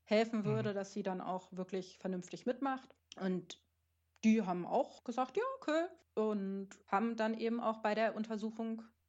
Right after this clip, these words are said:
Speaker 1: Johanna als Mädchen angesprochen und alles. Und da hat sie super mitgemacht. Also das war, die, die Schulärztin, die, die sagte auch, als wäre das ein komplett anderes Kind. Und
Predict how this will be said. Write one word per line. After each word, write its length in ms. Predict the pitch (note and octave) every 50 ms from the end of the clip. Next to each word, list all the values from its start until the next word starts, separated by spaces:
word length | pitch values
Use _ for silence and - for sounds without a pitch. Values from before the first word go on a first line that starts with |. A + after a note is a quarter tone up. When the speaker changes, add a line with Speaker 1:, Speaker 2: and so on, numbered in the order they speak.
| _ _ _ _ _ _ _ _ -
Speaker 1:
Johanna 560 | A3 A3+ G#3 A3 G#3+ G#3+ G#3+ A3 A3 A3+ - _ _ _ _ _ _ _ _ _ _ -
als 220 | A3 G#3+ G#3+ -
Mädchen 760 | A3+ G#3+ A3+ - - A3 G#3+ G#3+ G#3+ G#3+ G#3+ - A3 - - _
angesprochen 560 | - G#3+ A3 A3 A3+ A3+ A3 - A3 A3 A3 A3
und 140 | G#3+ G#3+
alles. 300 | - G#3 G#3+ A3 G#3+ - _ _ - - - - - - - - - _ _ _ _ -
Und 320 | - F3 E3+ D#3+ - - _ _ _
da 260 | - E3 D3 C#3+ - E3
hat 180 | E3+ F3 -
sie 320 | - - - F#3 F3 F3+ - _ _ _
super 480 | - D#3+ D#3+ D3+ E3 G#3 G#3 - - E3+
mitgemacht. 640 | E3 - - - - D#3+ C3 A#2+ A#2+ - - - - _ _ _ _ _ _ _ _ _ _
Also 260 | - F3+ E3 F#3+ F#3
das 320 | - - - F#3+ F3+ - -
war, 180 | G#3 G#3+ A3 G#3 G3 - -
die, 300 | F#3+ - - G#3 G#3 F#3+
die 220 | F#3 F#3 G3 G3
Schulärztin, 640 | G3 - - C4+ C4 B3 B3 - - - A#3 A#3+ A#3
die, 200 | A3 G#3+ G#3 - F#3+
die 140 | - G#3 G3
sagte 300 | G3+ G#3 G#3+ - A#3+ A3
auch, 180 | G3+ F3+ - - _ _ _ _ _
als 240 | - - F#3+ F#3+ -
wäre 120 | A#3+ A#3 A#3+
das 220 | B3+ B3 - -
ein 60 | G#3
komplett 460 | - - G#3+ G#3+ - - A#3+ A#3+ A#3+
anderes 440 | - G#3+ A3 A3+ A3+ A3 A3+ A3+ -
Kind. 280 | - - E3+ D#3 - - _ _ _ -
Und 200 | G#3 G3 G3+